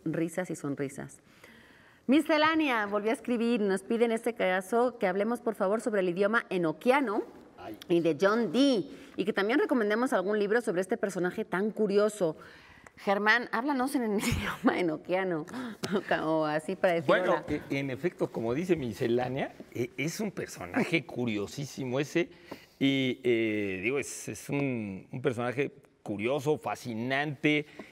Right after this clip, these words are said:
Speaker 2: y también muy, muy polémico, ¿no? Y que ha llevado a los historiadores del siglo dieciséis y del Renacimiento tardío y de la época isabelina de la que estamos hablando, ¿no? A,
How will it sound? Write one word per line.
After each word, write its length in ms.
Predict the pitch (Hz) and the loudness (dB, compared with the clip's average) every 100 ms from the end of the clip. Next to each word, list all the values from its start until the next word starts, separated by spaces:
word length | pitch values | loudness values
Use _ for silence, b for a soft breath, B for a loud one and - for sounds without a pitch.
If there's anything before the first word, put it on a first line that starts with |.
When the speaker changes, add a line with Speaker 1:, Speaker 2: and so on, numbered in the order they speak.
| B | B
Speaker 2:
y 120 | 151 135 | -4 0
también 460 | 117 127 151 185 | 0 2 2 2
muy, 260 | 160 196 202 - | 2 2 0 0
muy 140 | 185 | 0
polémico, 840 | - 151 131 151 170 143 - - 101 | 2 2 2 0 0 -2 -2 -6 -4
¿no? 160 | 120 | -2
Y 60 | 160 | -2
que 140 | 151 | 0
ha 40 | 160 | 2
llevado 640 | 160 139 147 147 160 - | 2 2 2 2 0 0
a 120 | 120 | -2
los 240 | 107 110 113 | -2 -2 -4
historiadores 580 | 98 113 101 120 151 120 | -2 0 2 2 2 -2
del 120 | 104 | -4
siglo 220 | 127 143 | -2 -2
dieciséis 760 | 117 95 95 - 135 135 131 123 | -2 -4 -10 -2 0 0 -2 -6
y 100 | 101 | -6
del 260 | 98 95 | -4 -6
Renacimiento 680 | 104 101 95 - 101 120 135 | -6 -8 -10 -8 -6 -4 -4
tardío 540 | - 98 107 117 131 139 | -4 -6 -4 -2 0 0
y 40 | |
de 120 | 104 101 | -2 -4
la 60 | |
época 280 | 113 131 - | -4 -4 -4
isabelina 880 | 107 - 110 107 120 143 170 151 135 | -4 -4 -4 -2 -2 0 0 -2 -4
de 80 | 104 | -6
la 80 | 104 | -10
que 60 | |
estamos 300 | - 113 120 | -8 -10 -6
hablando, 440 | 131 135 110 120 - B B B B | -6 -4 -4 -6 -8 B B B B
¿no? 240 | 131 - | -4 -2
A, 300 | 123 113 107 | -2 0 -2